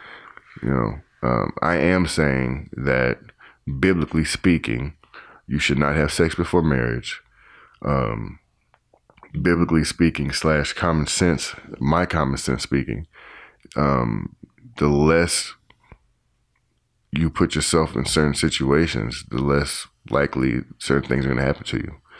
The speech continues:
Some things are unavoidable. Like, if I don't wanna get hit by an airplane, I'm not gonna run on the tarmac, you know what I'm saying, at the airport.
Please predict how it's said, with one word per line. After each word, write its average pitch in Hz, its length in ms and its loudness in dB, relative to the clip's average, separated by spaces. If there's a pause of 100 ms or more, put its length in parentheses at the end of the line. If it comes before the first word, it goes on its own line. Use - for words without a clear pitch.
(420)
Some 92 200 2
things 82 220 2
are 78 60 2
unavoidable. 69 540 0 (260)
Like, 57 340 -4 (1040)
if - 100 -10
I 87 120 2
don't 104 100 2
wanna 98 140 4
get 73 160 0
hit 73 180 2
by 73 140 0
an 67 80 -2
airplane, 69 480 -2
I'm 67 160 0
not 73 160 0
gonna 69 180 0
run 67 200 0
on 64 100 -2
the 57 80 -10
tarmac, 57 500 -4 (320)
you 62 80 -4
know 67 60 0
what 65 80 2
I'm 65 60 -2
saying, 64 180 0
at - 60 -4
the - 80 2
airport. 55 380 -2